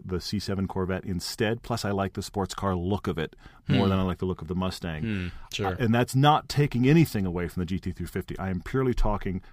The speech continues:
Speaker 1: personal opinion, and it seems to align with yours. You must get the Z fifty-one package, though. That car is not worth it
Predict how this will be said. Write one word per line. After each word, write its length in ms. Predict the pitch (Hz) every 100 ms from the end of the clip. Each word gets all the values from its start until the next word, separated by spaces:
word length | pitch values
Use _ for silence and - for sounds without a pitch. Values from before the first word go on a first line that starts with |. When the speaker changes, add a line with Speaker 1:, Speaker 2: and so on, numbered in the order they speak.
| -
Speaker 1:
personal 360 | - 131 107 101
opinion, 360 | - 110 101
and 80 | 92
it 80 | 87
seems 240 | - 110 98
to 60 |
align 320 | 95 95 95
with 140 | 90 82
yours. 400 | 95 92 85 - - -
You 180 | 107 110
must 720 | 107 107 117 117 - - - - _ -
get 260 | 110 - -
the 120 | 101
Z 160 | 87 95
fifty-one 520 | 98 90 90 85 80
package, 400 | 85 73 71 -
though. 220 | 60 - -
That 180 | 95
car 180 | - 101
is 100 | 92
not 320 | 90 98 95
worth 380 | 104 95 104 -
it 100 | 92